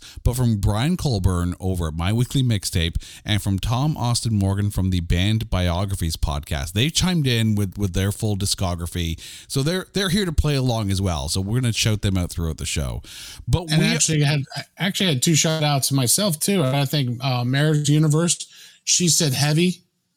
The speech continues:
Speaker 2: uh, was one of the better songs towards the end.
Speaker 1: Mm-hmm.
Speaker 2: And one of my good friends, uh, Lupe, um, Dragon, she's another up and coming artist in New Jersey. She was awesome, and she had Lost on that too. So,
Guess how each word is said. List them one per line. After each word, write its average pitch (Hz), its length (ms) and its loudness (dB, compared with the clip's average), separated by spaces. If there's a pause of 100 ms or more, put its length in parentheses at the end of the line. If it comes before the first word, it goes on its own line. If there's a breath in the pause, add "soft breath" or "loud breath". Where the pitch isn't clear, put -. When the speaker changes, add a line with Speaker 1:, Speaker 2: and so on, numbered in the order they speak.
(100)
Speaker 2:
uh, 123 60 0
was 123 200 2
one 139 200 4
of 139 60 4
the 135 100 2
better 139 240 2
songs 151 500 0 (100)
towards 135 220 2
the 127 120 2
end. 160 340 0
Speaker 1:
Mm-hmm. 98 380 2
Speaker 2:
And 143 420 2
one 143 140 4
of 156 60 2
my 151 100 4
good 147 180 2
friends, 147 360 2
uh, 131 240 4
Lupe, 151 340 2 (500)
um, 120 380 0 (100)
Dragon, 160 420 2 (320 loud breath)
she's 147 280 2
another 151 280 4
up 165 120 2
and 165 100 2
coming 156 260 2
artist 147 260 2
in 143 60 4
New 127 140 4
Jersey. 165 560 2 (320 loud breath)
She - 320 2
was 185 160 4
awesome, 160 340 4
and 127 100 4
she 160 200 2
had 139 180 2
Lost 139 520 4
on 120 260 -2
that 110 240 -6
too. 127 240 0
So, 117 480 -2